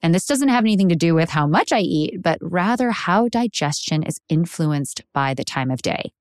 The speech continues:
This can get a little confusing, but I have a full guide to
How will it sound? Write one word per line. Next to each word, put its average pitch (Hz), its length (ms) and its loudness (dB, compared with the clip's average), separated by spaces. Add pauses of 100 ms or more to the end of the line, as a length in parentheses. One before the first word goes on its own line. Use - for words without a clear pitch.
(380)
This 339 200 0
can 453 140 -6
get 359 140 2
a 320 40 2
little 247 200 2
confusing, 233 840 2
but 196 140 0
I 185 80 2
have 170 160 4
a 160 120 2
full 208 560 0
guide 147 500 2
to - 180 -4